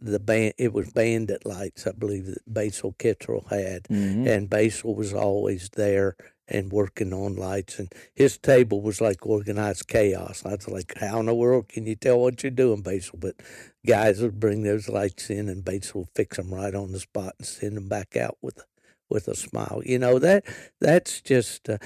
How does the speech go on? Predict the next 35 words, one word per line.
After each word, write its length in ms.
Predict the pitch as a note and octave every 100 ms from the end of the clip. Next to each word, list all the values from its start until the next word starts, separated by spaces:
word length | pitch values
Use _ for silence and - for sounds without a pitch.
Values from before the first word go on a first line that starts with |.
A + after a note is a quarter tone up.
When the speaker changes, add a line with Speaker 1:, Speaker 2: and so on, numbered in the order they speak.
| -
Speaker 1:
and 220 | - F3 D#3+
I'll 120 | A3
put 280 | G3+ - D#3
a 20 |
little 220 | C3+ A2+
plug 360 | - C#3+ A#2 A2
in 280 | A2 E2+ - _ _ _
for 360 | - G#2 G2 - A#2
D 100 | A#2+
U 280 | A2 A#2
Supply, 600 | A2 - - - - - -
D 80 | B2
U 220 | A#2 A#2+
Hunting 280 | G#2+ A2+ G#2+
Supply, 460 | - A2 - - G2+
that 120 | -
makes 260 | G#2+ G#2+ -
this 160 | A2
podcast 580 | - A2+ A2 - A#2 -
possible 580 | - G2 G2 - F#2+ - - - - -
by 100 | G2+
providing 680 | - A2 G2+ G#2 G#2+ - A2
the 80 | G2+
platform 680 | A#2 A#2 - - - A#2 G2+
for 160 | -
me 240 | G#2 G#2+ G#2
to, 160 | F#2 - _ _ -
to 160 | G#2
have 280 | G#2 C3 B2+
these 180 | G#2+ -
podcasts 640 | - F#2 F2+ G#2 F#2 -
every 240 | G2 G2 F#2+ _
week. 460 | G2 G#2 - - - _ -
And, 380 | - A2 G#2 G#2+
uh, 160 | G2+